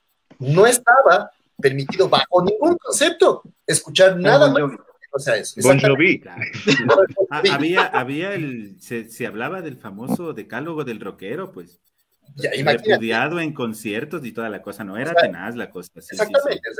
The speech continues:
Speaker 1: y es, y es una de las mayores estupideces que uno puede hacer, porque uno por ese tipo de clichés se autolimita y lo más importante,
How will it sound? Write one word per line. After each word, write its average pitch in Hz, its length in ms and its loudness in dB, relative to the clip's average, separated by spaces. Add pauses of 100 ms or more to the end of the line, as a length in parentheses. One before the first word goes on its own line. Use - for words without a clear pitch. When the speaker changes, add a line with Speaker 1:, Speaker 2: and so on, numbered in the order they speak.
(120)
Speaker 1:
y 185 80 2
es, 202 240 0
y 180 40 -2
es 233 140 0
una 269 140 -2
de 226 80 0
las 175 240 0
mayores 196 360 2
estupideces 180 680 -6
que - 100 -12
uno 170 240 -8
puede 165 180 -4
hacer, 190 220 2
porque 147 260 -6
uno 175 280 -2
por 143 160 0
ese 160 160 -4
tipo 170 260 -8
de 175 140 -2
clichés 170 500 -2 (300)
se - 180 2
autolimita 190 840 4 (480)
y 165 280 -2
lo 165 120 2
más 208 240 4
importante, 190 600 -2